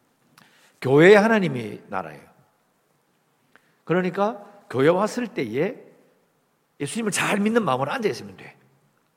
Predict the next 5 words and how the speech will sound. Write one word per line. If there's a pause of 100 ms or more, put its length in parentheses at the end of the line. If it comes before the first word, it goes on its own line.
(1000)
근데
바깥에
나면
아무도
몰라.